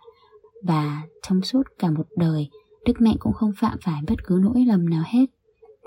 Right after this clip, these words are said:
Tín điều này đã được chính thức công bố vào ngày mùng tám tháng mười hai năm một nghìn tám trăm năm mươi tư. Và từ đó, đây là một trong những ngày lễ quan trọng của Đức Mẹ Đồng Trinh Maria.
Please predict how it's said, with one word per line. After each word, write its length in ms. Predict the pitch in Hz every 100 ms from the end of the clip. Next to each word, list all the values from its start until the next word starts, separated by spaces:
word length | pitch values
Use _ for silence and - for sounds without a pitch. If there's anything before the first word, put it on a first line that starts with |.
| - -
Tín 140 | 170
điều 140 | 202
này 180 | 165 151
đã 80 | 190
được 120 | 185 -
chính 200 | 175 185
thức 140 | 247
công 200 | - 208
bố 140 | 175 180
vào 100 | 190
ngày 140 | 165
mùng 160 | 156 151
tám 180 | 151 165
tháng 140 | 180
mười 100 | 202
hai 220 | 170 190
năm 120 | 190 180
một 60 |
nghìn 200 | 165 156
tám 180 | 156 160
trăm 180 | 196 196
năm 100 | 196
mươi 100 | 196 190
tư. 240 | 202 196 185 - - - -
Và 120 | 175
từ 140 | 143 151
đó, 300 | 147 151 196
đây 120 | 196
là 80 | 185
một 200 | 160 151
trong 180 | - 185
những 180 | 185 226
ngày 300 | 220 156 147
lễ 100 | 160 -
quan 200 | 196 190
trọng 200 | 214 - -
của 100 | 160
Đức 80 | 196
Mẹ 100 | 220
Đồng 200 | - 160 151
Trinh 220 | 202 196
Maria. 440 | 196 190 196 196